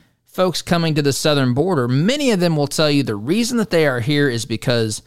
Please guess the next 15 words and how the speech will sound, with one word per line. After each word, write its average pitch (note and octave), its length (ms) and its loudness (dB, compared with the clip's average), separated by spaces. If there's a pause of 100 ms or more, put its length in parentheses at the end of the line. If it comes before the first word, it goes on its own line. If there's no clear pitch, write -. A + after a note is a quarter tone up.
(540)
they A#2+ 160 0
believe B2 520 -2
that A2 240 -4
Biden B2+ 460 0
would A2+ 120 -2
let B2 260 -4
them A#2+ 180 0
in A#2 140 0
easier. G#2+ 380 -4
This G#2+ 180 -6
is C3+ 80 -6
what D3+ 240 0
they D3+ 160 0
are D3+ 100 2
saying. C#3+ 500 -2